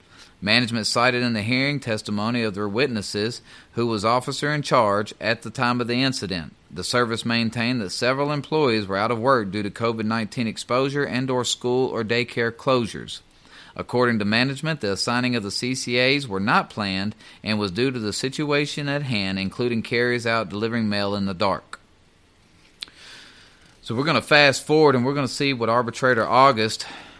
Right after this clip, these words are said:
determined in this grievance based on their positions. Again, I hate to keep reading, but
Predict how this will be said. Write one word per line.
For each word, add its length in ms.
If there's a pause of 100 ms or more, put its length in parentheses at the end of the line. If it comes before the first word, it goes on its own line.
(920)
determined 540
in 100
this 180
grievance 600 (420)
based 300
on 160
their 100
positions. 800 (1300)
Again, 520 (840)
I 60
hate 200
to 60
keep 240
reading, 340
but 280